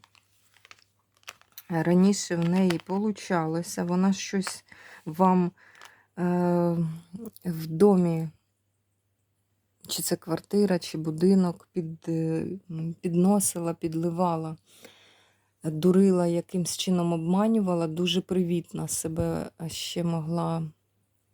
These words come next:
поводити. І на майбутнє в неї запрограмовані два майстри. Вона психічно хвора і негатив іде.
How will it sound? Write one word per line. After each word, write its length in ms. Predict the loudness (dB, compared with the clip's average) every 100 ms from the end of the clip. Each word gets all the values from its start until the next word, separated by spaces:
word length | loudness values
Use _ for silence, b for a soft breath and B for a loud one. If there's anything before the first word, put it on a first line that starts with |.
| _ _ _ _
поводити. 920 | -6 -4 -2 -2 -2 -4 -2 -2 -2 -4 B B B
І 60 | 2
на 120 | 6
майбутнє 580 | 6 4 2 -4 0 0
в 80 | 2
неї 240 | 2 2
запрограмовані 1120 | 0 -2 -4 -4 -2 0 2 2 2 2 0
два 600 | -2 -4 -2 0 2 0 -4 _ b b b b b b
майстри. 840 | -2 0 -2 -4 -8 -8 -4 -2 -4 -8 _ _ _ _ _ _ 0
Вона 280 | 4 6
психічно 760 | 4 -2 -6 -6 -8 -6 -2 -4
хвора 540 | -4 -6 -4 -2 -6 -2
і 80 |
негатив 560 | 0 2 0 -2 -4 -4
іде. 420 | -2 -2 -4 -4